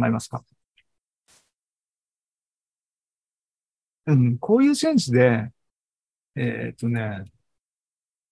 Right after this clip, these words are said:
ここまでたどり着いた後に、この、あの、そう。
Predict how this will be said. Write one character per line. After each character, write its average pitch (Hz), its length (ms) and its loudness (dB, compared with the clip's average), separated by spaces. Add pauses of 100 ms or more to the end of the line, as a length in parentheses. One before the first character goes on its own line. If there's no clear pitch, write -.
(160)
こ - 140 0
こ - 100 2
ま 269 160 6
で 165 100 6
た 139 180 0
ど 147 140 2
り 175 140 2
着 214 220 4
い 180 60 -2
た 127 180 -2
後 - 200 2
に、 127 480 4 (2250)
こ 123 140 2
の、 113 340 2
あ 123 100 -2
の、 110 560 -6 (1200)
そ 117 440 -2
う。 - 20 -20